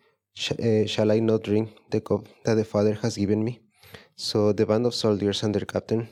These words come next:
and the officers of the Jews arrested Jesus and bound him. First, they led him to Annas, who, uh, uh, for he h-, was the father-in-law of Caiaphas, who was the high priest that year. It was Caiaphas who had advised, uh, advised the Jews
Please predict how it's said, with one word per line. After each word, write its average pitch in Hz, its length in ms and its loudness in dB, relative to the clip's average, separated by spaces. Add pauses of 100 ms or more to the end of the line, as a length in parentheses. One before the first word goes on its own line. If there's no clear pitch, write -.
(140)
and 110 140 -2
the 101 100 2
officers 98 480 -2
of 110 80 0
the 107 120 -2
Jews 95 280 -2
arrested 101 400 0
Jesus - 340 -4
and 107 160 0
bound 95 260 0
him. 101 200 -6 (640)
First, - 420 -2
they 117 120 2
led 107 220 2
him 123 220 -4
to 110 160 2
Annas, 101 340 0 (280)
who, 107 440 0 (180)
uh, 110 320 2 (800)
uh, 117 160 2
for 110 180 0
he 110 460 -2
h-, - 140 -14 (180)
was 113 180 2
the 113 80 2
father-in-law 107 640 2 (100)
of - 160 -8
Caiaphas, 95 400 -2 (420)
who - 140 0
was 104 180 4
the 101 80 -4
high 98 160 0
priest 95 280 -4
that 101 200 -2
year. 87 160 -4 (540)
It 117 160 0
was 117 160 2
Caiaphas 117 400 0
who 120 100 -2
had 110 220 0
advised, 104 400 0
uh, 117 420 -2 (100)
advised 107 360 0
the 113 100 -2
Jews 107 380 -2